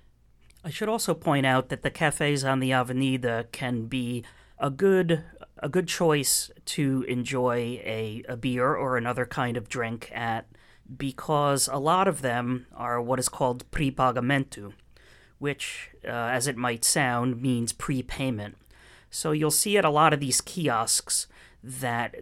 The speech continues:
there's a sign at the, uh, at the counter where you order your beer that says prepagamentu, and that basically means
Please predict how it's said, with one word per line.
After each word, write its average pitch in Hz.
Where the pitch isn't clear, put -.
there's 135
a 123
sign 131
at 131
the, 123
uh, 117
at 120
the 123
counter 135
where 127
you 127
order 135
your 123
beer 120
that 120
says 113
prepagamentu, 113
and 120
that 127
basically 131
means 123